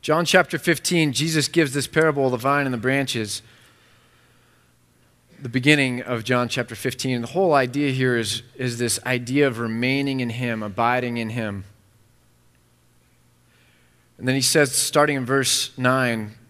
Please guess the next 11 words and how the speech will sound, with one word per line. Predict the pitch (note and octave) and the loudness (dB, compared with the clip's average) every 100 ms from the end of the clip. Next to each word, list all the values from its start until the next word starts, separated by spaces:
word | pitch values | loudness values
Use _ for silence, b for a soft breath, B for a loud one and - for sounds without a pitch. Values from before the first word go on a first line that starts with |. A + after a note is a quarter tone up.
| - | -8
"As | A#2+ | -8
the | B2+ | -8
Father | - C#3 C#3+ C#3 | -2 4 4 4
has | C3 A#2 | 0 0
loved | C3 B2+ | 0 2
me, | C3 C3 B2 | 0 0 0
so | - C3 | -2 0
have | B2 | 0
I | B2 | 0
loved | B2 B2 A#2 G#2+ | 0 0 -2 -2
you. | A#2+ A#2 G#2+ | -2 -2 -6